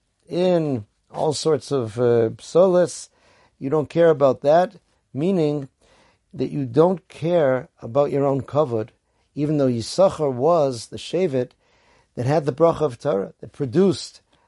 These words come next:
the great, the most Roshei Sanhedros, two hundred Roshei Sanhedros, there were Yodei Bino Le'itim. Combined with that, though, was the perfect combination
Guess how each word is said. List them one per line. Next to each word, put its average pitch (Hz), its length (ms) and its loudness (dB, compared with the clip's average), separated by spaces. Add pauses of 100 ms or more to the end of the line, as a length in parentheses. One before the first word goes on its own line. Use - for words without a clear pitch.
(100)
the - 100 -14
great, 135 460 0
the 127 80 -6
most 135 320 -2
Roshei 135 320 -4
Sanhedros, 120 720 -4
two 135 120 -6
hundred 143 260 -4
Roshei 131 320 -4
Sanhedros, 120 720 -4
there - 100 -12
were 120 60 -8
Yodei 147 360 0
Bino 139 320 0
Le'itim. 117 600 -8 (840)
Combined 151 500 2
with 147 140 -2
that, 120 300 -6
though, 117 120 -4
was 110 160 -6
the - 80 -14
perfect 151 480 -8
combination 127 800 -4